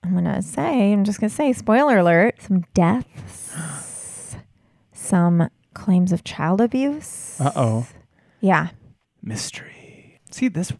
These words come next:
Speaker 2: we, we, we, we could start a P I firm. Smoking cigarettes.
Speaker 1: Just going back to what is
Speaker 2: Pork pie
Speaker 1: autism.
Speaker 2: hats.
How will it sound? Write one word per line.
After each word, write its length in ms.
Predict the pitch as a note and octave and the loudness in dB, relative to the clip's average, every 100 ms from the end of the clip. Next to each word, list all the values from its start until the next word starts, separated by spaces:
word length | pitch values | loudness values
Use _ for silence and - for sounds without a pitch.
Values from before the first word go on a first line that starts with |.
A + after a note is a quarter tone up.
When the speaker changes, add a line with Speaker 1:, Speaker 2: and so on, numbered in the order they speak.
| - | -2
Speaker 2:
we, 80 | |
we, 280 | G3 G3 F#3 | 0 2 0
we, 180 | E3+ F#3 - | -4 -4 -4
we 80 | F#3 | -4
could 160 | G3+ | -4
start 200 | - F#3+ | -6 -6
a 40 | F3+ | -6
P 240 | - - | -8 -10
I 320 | G#3+ F#3 A2+ - | -8 -8 -8 -6
firm. 380 | A#2 A2 A2 A2 | -4 -4 -8 -2
Smoking 240 | D3 C3 G#2 | 0 0 -2
cigarettes. 720 | D3 D#3+ F3+ - - - - | -4 0 0 -2 -10 -10 0
Speaker 1:
Just 180 | D#4 - | 0 2
going 260 | E4+ E4 | 2 2
back 380 | A3+ F3 A3 - | 2 2 2 -6
to 400 | - G#3 F3+ E3+ | -6 0 2 4
what 160 | F3 E3+ | 4 4
is 80 | |
Speaker 2:
Pork 180 | D#3+ D3+ | 4 4
pie 120 | B2+ | 2
Speaker 1:
autism. 220 | A#2 D3 G3 | 0 0 -2
Speaker 2:
hats. 260 | - - | -6 -16